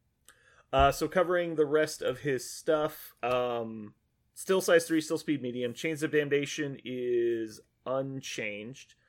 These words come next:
Still does Hex on a wild. Gain power for damage dealt, range three, six dice. Uh, Flames of Hell, still beam three, five dice, cost two. I'm just gonna open this up in two panels so I can actually see them both.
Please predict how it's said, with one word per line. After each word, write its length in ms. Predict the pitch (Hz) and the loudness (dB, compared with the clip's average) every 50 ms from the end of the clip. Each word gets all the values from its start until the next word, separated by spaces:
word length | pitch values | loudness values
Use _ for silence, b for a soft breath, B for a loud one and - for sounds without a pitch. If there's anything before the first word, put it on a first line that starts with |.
| _ _ _ | _ _ _
Still 280 | - - - - 143 135 | -18 -8 -2 0 2 4
does 180 | 147 143 139 | 4 2 2
Hex 320 | - 147 139 139 - - 156 | 2 2 2 2 2 -2 -4
on 100 | 143 139 | -2 -2
a 60 | 143 | -2
wild. 640 | 131 120 117 113 107 107 110 110 110 113 101 110 110 | 0 0 0 0 0 -2 -2 -2 -2 -2 -4 -6 -6
Gain 240 | 117 117 120 117 | -4 -4 -4 -4
power 260 | 110 - 120 117 117 120 | -8 -6 -4 -4 -4 -4
for 140 | - 127 | -6 -6
damage 320 | 107 120 113 113 113 113 - | -4 -4 -4 -4 -6 -10 -6
dealt, 280 | - 110 107 107 - | -4 -2 -2 -2 -4
range 340 | - 98 101 107 107 - - | -6 -10 -10 -10 -12 -14 -16
three, 160 | - 101 101 | -14 -14 -14
six 280 | 98 - - 101 - - | -14 -12 -14 -14 -14 -14
dice. 500 | - - 50 50 - - - - - - _ _ _ _ _ _ _ - | -12 -10 -10 -10 -12 -12 -16 -18 -20 -20 _ _ _ _ _ _ _ -10
Uh, 280 | - 107 104 101 101 95 | -8 -6 -6 -6 -6 -6
Flames 380 | - - - 156 151 156 151 147 | -6 -2 2 2 2 2 2 -2
of 100 | 156 139 | -2 0
Hell, 300 | - 151 147 147 151 156 | 2 2 4 4 4 2
still 300 | 156 - - 156 143 147 | 0 -2 0 2 2 2
beam 280 | 131 - 143 139 139 135 | 0 -2 -4 -4 -4 -6
three, 540 | - - 135 139 135 135 135 131 131 135 - - | -8 -8 -10 -8 -8 -6 -8 -8 -8 -10 -12 -14
five 440 | - - - - 139 135 151 151 143 | -20 -14 -6 -4 0 0 0 0 0
dice, 340 | 131 110 104 107 110 - - | -2 -2 -2 -4 -6 -8 -14
cost 500 | - - - 131 123 117 - - - _ _ _ - | -16 -8 -6 -6 -6 -6 -8 -14 -20 _ _ _ -20
two. 580 | - - - - 135 110 - 98 95 101 117 123 _ _ - _ _ _ _ - | -20 -16 -12 -10 -10 -8 -8 -10 -12 -14 -16 -18 _ _ -20 _ _ _ _ -14
I'm 200 | - 113 117 117 | -10 -10 -8 -8
just 240 | 110 113 104 - - | -10 -12 -12 -10 -10
gonna 220 | 120 104 98 92 - - | -10 -8 -8 -10 -10 -10
open 400 | - 101 92 - 92 87 87 80 | -10 -12 -10 -10 -14 -14 -14 -14
this 200 | 78 - - - | -16 -16 -12 -12
up 180 | 76 73 - - | -14 -14 -14 -18
in 100 | 76 78 | -20 -20
two 180 | - - 107 101 | -18 -18 -18 -16
panels 500 | - - 101 101 104 110 113 120 120 - | -14 -12 -12 -10 -10 -12 -12 -14 -14 -16
so 180 | - - - | -16 -14 -14
I 100 | - - | -14 -14
can 160 | - - - | -16 -16 -18
actually 300 | - - - - - 82 | -18 -18 -18 -18 -20 -20
see 200 | - - - 101 | -18 -18 -18 -18
them 220 | - - - 82 - - | -16 -16 -18 -18 -12 -10
both. 380 | - 98 113 120 - - _ | -8 -8 -8 -10 -16 -20 _